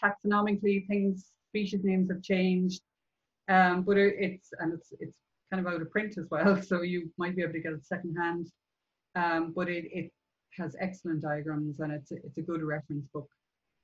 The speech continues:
And I suppose the, the sort of follow-up to it in a way was, is the B S B I handbook,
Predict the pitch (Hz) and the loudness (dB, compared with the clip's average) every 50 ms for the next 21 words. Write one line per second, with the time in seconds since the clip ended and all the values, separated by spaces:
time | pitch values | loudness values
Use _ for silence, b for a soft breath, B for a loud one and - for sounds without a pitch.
0 | _ _ _ _ _ - 180 170 175 170 151 180 196 196 185 185 185 190 175 - | _ _ _ _ _ -2 -2 0 0 0 0 2 2 2 2 2 2 0 -2 -4
1 | - _ _ - 185 180 202 202 196 202 196 190 - - 208 208 214 220 208 190 | -6 _ _ -6 -4 2 4 4 4 4 4 2 2 2 4 4 6 4 4 4
2 | 185 185 - - - 175 165 160 160 160 160 156 156 160 156 160 160 156 160 151 | 2 0 -4 -8 -6 -4 -2 0 2 2 2 2 2 0 0 0 0 -2 -4 -6
3 | 143 - - - 175 165 165 160 160 - - 170 165 160 156 156 156 156 156 147 | -8 -10 -6 -2 0 0 0 0 -2 -6 -6 -4 -2 -2 -2 -2 -2 -4 -4 -6
4 | - - 180 170 165 165 - - 180 170 170 170 170 165 160 160 156 147 135 139 | -4 -4 -4 -4 -4 -6 -6 -4 -2 0 2 2 0 0 0 -2 -2 -2 -2 -6
5 | 135 | -8